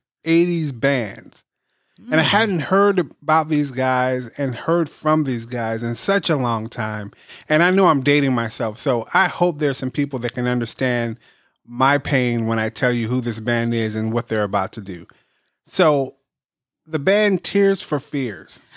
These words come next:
Speaker 2: Yes.
Speaker 1: has officially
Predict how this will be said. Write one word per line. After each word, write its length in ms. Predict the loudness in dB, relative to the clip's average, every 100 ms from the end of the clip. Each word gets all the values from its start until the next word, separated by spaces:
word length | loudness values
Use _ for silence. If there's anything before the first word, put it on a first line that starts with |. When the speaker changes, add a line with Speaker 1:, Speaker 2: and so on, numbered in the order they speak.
| -20 -20 -20 -20 -20 -20 -20 _ _ -14
Speaker 2:
Yes. 760 | -2 -2 0 -2 -4 -4 0
Speaker 1:
has 260 | 2 2 0
officially 880 | -2 0 2 2 0 -2 -4 -8